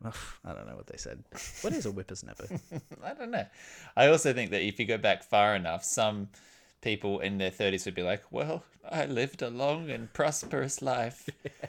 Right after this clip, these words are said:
Speaker 1: <laughs>
Speaker 2: I once
Speaker 1: But they still talk like they were in the eighties.
Speaker 2: I once
Speaker 1: <laughs>
Speaker 2: ate an apple, and that was wonderful.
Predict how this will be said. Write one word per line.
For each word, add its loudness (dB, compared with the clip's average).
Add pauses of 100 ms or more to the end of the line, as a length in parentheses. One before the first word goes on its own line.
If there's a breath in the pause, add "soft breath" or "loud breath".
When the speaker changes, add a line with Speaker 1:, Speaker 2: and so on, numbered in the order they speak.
(100)
Speaker 1:
<laughs> -18
Speaker 2:
I 8
once 6
Speaker 1:
But 8
they 8
still 8
talk 8
like 10
they 8
were 8
in 4
the 4
eighties. 0
Speaker 2:
I 8
once 4 (200)
Speaker 1:
<laughs> 0
Speaker 2:
ate 6
an 2
apple, 4
and 2
that 4
was 0
wonderful. 0